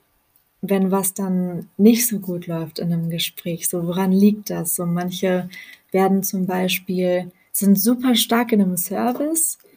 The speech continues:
ähm, also in so einem Service-Gedanken und geben unglaublich gern eine gute Qualität ab. Und dann sagt der Kunde irgendwie,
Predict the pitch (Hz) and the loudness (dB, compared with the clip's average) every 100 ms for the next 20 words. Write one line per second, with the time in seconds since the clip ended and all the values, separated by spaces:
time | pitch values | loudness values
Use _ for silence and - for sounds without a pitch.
0 | _ _ _ - 196 190 190 190 220 - | _ _ _ -4 0 0 0 -2 -6 -4
1 | 202 190 190 196 190 185 - 214 254 247 | 0 2 2 2 0 -2 -2 0 0 -2
2 | 233 226 233 254 247 262 247 202 196 196 | -4 -2 0 -2 -4 -6 -2 -2 0 -2
3 | 190 202 220 214 208 196 185 - 190 196 | 0 0 0 0 -2 -4 -6 -4 -4 0
4 | 220 240 233 - _ - _ _ _ _ | 0 0 -2 -14 _ -20 _ _ _ _
5 | _ - 202 202 220 233 - 196 185 185 | _ 0 2 4 2 2 -2 -2 0 -2
6 | - 208 254 - - - _ - 254 254 | 0 2 2 -2 -8 -16 _ -8 -8 -8
7 | - - _ 202 190 196 196 208 220 220 | -14 -20 _ -2 -2 -2 0 2 2 0
8 | 214 - - _ _ _ _ _ _ _ | -4 -20 -20 _ _ _ _ _ _ _
9 | _ _ _ _ _ - 190 196 202 196 | _ _ _ _ _ -10 -6 -6 -4 -6
10 | - 226 233 220 202 208 214 202 202 202 | 2 6 8 6 4 2 2 0 0 0
11 | 202 202 | 0 0